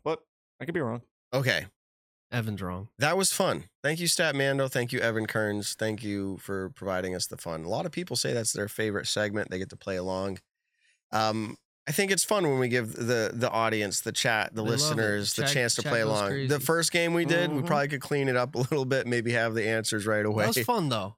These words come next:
Speaker 2: But it
Speaker 3: They'll
Speaker 2: was
Speaker 3: like
Speaker 2: fun.
Speaker 3: it.
Speaker 2: It was
Speaker 3: They'll
Speaker 2: fun.
Speaker 3: like it.
Speaker 2: Um, and we're carrying it over. It's for more on the line than just, we should,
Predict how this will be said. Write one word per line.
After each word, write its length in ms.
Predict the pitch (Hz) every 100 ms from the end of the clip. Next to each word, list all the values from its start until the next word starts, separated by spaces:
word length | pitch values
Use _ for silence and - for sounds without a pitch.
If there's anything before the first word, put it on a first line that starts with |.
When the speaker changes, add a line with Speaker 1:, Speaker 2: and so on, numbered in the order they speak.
| -
Speaker 2:
But 100 | 113
it 40 |
Speaker 3:
They'll 40 | 185
Speaker 2:
was 80 | 143
Speaker 3:
like 220 | 98 76
Speaker 2:
fun. 80 | 87
Speaker 3:
it. 80 | - _
Speaker 2:
It 60 | -
was 100 | 131
Speaker 3:
They'll 60 | 113
Speaker 2:
fun. 80 | 101
Speaker 3:
like 160 | -
it. 720 | _ _ _ _ _ _ - 110
Speaker 2:
Um, 380 | 107 101 101 - _ _ _ -
and 140 | 135
we're 60 | 165
carrying 460 | - 160 156 139
it 100 | 120
over. 260 | 139 131 -
It's 180 | - -
for 120 | 117
more 240 | 113 127
on 140 | 127 123
the 80 | 110
line 340 | 113 107 95
than 140 | 92
just, 340 | 92 95 - -
we 120 | 123 147
should, 200 | 185